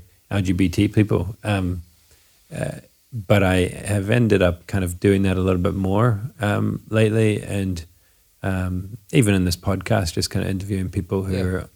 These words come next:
Speaker 1: are, uh, part of the L G B T community. And, and I guess, um, what I feel I can do is give a platform to people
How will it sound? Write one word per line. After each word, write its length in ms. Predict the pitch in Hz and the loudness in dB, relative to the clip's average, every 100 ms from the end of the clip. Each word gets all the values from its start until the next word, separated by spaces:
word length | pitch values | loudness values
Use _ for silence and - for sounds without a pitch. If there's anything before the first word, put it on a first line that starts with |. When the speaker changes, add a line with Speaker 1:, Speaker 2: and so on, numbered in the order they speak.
| - | -4
Speaker 1:
are, 280 | 98 98 - _ _ _ _ - | -4 -4 -8 _ _ _ _ -10
uh, 260 | 98 92 85 - - | -4 -4 -6 -10 -6
part 180 | 98 92 | -4 -2
of 60 | |
the 240 | 92 92 92 - | -2 -4 -6 -8
L 140 | 98 | -6
G 120 | 95 98 | -4 -4
B 100 | 87 | -4
T 180 | - | -6
community. 640 | 92 - 98 95 92 95 104 | -4 -2 -2 -2 -2 -2 -2
And, 220 | 104 95 - - _ | -2 -4 -6 -20 _
and 80 | - | 2
I 40 | 143 | 4
guess, 320 | 180 151 - - | 4 4 2 0
um, 460 | 127 113 101 95 - _ _ _ - | 2 4 4 0 -6 _ _ _ -10
what 380 | 147 - 110 98 | -8 2 4 4
I 100 | 101 | 2
feel 360 | - 123 110 | 4 6 8
I 100 | 101 | 6
can 280 | 90 95 90 | 4 0 0
do 360 | 90 95 92 92 | 2 2 4 2
is 220 | 95 92 | 0 -4
give 220 | - 92 | -2 -2
a 140 | 92 92 | 0 -2
platform 640 | 90 95 - - 101 95 | -4 -6 -4 -4 -4 -4
to 100 | 87 | -4
people 460 | 82 90 92 92 | -4 -4 -2 -4